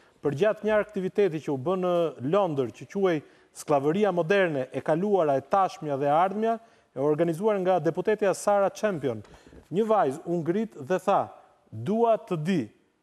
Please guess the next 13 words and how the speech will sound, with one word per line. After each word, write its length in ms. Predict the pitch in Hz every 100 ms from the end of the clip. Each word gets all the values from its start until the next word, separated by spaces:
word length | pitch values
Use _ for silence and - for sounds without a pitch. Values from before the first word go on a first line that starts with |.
| _ _ _ _
se 180 | - 156
këshilli 480 | 151 131 233 214 214
im 140 | 190
lokal 440 | 165 - 208 226 214 - _ _
nuk 400 | 123 165 240 233
është 280 | 196 - 113
bashkëpunëtor 640 | 180 - 170 160 214 220 208 - _ -
në 260 | 151 202 220
sklavërinë 600 | - - 175 170 190 196 196
moderne. 600 | 143 151 165 127 113 117
Dua 360 | 110 147 202 180
të 120 | 151
di 260 | 143 233